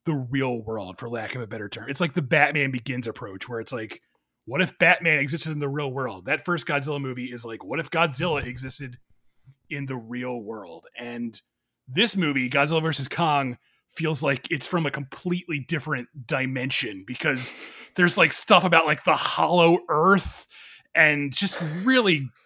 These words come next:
goofball shit that, like, has no bearing.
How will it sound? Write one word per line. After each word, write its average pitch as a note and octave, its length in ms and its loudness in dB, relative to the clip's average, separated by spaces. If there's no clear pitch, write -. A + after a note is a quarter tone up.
goofball D#3+ 640 6
shit D#3 460 6
that, - 200 4
like, D#3 260 0
has D3+ 300 0
no E3 440 6
bearing. C#3 720 2